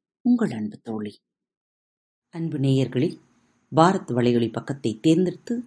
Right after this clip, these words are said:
கேட்டுக்கொண்டிருக்கும் உங்கள் அனைவருக்கும் மனம் நிறைந்த வாழ்த்துக்கள், நன்றிகளும். பாரத் வலையொலி பக்கத்தின் நிகழ்ச்சிகள் உங்களுக்கு பிடித்திருந்தால் மறவாமல் லைக்,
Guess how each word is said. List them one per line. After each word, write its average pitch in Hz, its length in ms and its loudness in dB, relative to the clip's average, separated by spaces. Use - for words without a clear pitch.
கேட்டுக்கொண்டிருக்கும் 123 840 -2
உங்கள் 120 240 -4
அனைவருக்கும் 170 640 -2
மனம் 165 200 0
நிறைந்த 233 360 0
வாழ்த்துக்கள், 110 560 -4
நன்றிகளும். 117 560 -2
பாரத் 135 420 2
வலையொலி 120 380 0
பக்கத்தின் 123 500 -4
நிகழ்ச்சிகள் 185 560 0
உங்களுக்கு 110 400 -6
பிடித்திருந்தால் 131 640 -6
மறவாமல் 180 640 0
லைக், 139 340 0